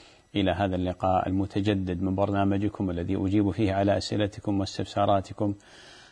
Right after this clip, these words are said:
على هواتف البرنامج. أسأل الله تعالى أن يجمع لي بين الصواب والثواب، كما أسأله جل وعلا التسديد والتوفيق في القول والجواب. نأخذ هذه المجموعة من الاتصالات.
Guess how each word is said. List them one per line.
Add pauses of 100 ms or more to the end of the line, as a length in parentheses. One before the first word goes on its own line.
(120)
على
هواتف
البرنامج.
أسأل
الله
تعالى
أن
يجمع
لي
بين
الصواب
والثواب،
كما
أسأله
جل
وعلا
التسديد (240)
والتوفيق
في
القول
والجواب. (760)
نأخذ
هذه
المجموعة
من
الاتصالات.